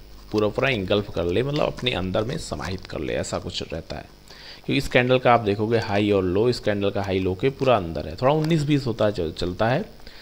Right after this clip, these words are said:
इसको तो हम trading में यूज़ करते हैं। ये बहुत ही अच्छा pattern देता है।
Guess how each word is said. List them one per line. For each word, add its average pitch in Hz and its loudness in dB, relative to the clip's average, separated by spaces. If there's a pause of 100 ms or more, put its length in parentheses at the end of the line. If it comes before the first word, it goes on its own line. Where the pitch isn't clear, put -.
(220)
इसको 151 2
तो 151 2
हम 151 0 (1120)
trading 113 2
में 120 0 (100)
यूज़ 98 0
करते - -8
हैं। 87 -14 (720)
ये 131 4
बहुत 110 0
ही 101 4
अच्छा 117 2
pattern 117 2
देता 110 2
है। 127 -4